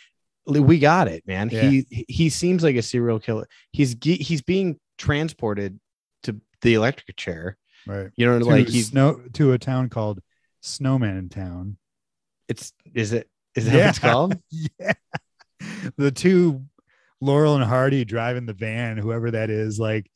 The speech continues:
Speaker 2: they
Speaker 1: Mm-hmm.
Speaker 2: say it. They, they pass the sign and they show the sign and go, "Oh, great, we're almost there to, to Snowman <laughs> Town." It's like, what? <laughs> Ah, it's ridiculous.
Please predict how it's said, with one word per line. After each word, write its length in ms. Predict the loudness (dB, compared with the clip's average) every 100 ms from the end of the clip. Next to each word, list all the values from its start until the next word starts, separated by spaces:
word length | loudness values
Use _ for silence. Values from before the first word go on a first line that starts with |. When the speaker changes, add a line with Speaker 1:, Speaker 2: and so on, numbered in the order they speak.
| _ _ -8
Speaker 2:
they 200 | 0 0
Speaker 1:
Mm-hmm. 40 |
Speaker 2:
say 300 | 0 0 0
it. 120 | 0 -2
They, 120 | -6
they 200 | -4 -6
pass 340 | -6 -6 -6 -8
the 100 | -10
sign 280 | -8 -6
and 100 | -4
they 60 | -6
show 240 | -4 -2 -2
the 100 | -4
sign 360 | -4 -6 -6
and 80 | -8
go, 40 | -10 _ _ -4
"Oh, 200 | -2 -2
great, 320 | 0 2 2
we're 180 | 0 0
almost 340 | 0 0 -2 -2
there 240 | -2 -2
to, 100 | -4
to 140 | -10
Snowman 580 | -10 -10 -4 -2 0 -2 -6 -14
<laughs> 160 | -8
Town." 340 | -8 -8 -10 -12 _ -18 -18 _
It's 140 | -12
like, 160 | -12 -8
what? 420 | -8 -8 -10 -12 _ _
<laughs> 60 | -14 -14 -20 -20 _ -10
Ah, 480 | -6 -4 -4 -6 -8 _ _ _ _ _
it's 80 | -8
ridiculous. 640 | -6 -6 -8 -10 -12 -14